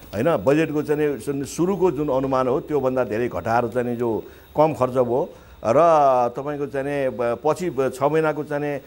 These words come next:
पुनरावलोकन बजेटको गर्दाखेरि चाहिँ पनि अलि घटाएर बजेट प्रस्तुत गरिएको थियो,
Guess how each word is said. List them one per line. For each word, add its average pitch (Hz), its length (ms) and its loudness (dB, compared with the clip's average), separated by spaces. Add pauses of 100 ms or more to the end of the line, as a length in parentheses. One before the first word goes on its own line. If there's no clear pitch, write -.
(200)
पुनरावलोकन 147 580 2
बजेटको 135 440 -2
गर्दाखेरि 131 520 0
चाहिँ 131 260 -4
पनि 143 340 -2
अलि 131 160 2
घटाएर 110 360 2
बजेट 127 240 0
प्रस्तुत 117 420 -8
गरिएको 110 380 0
थियो, 143 160 -4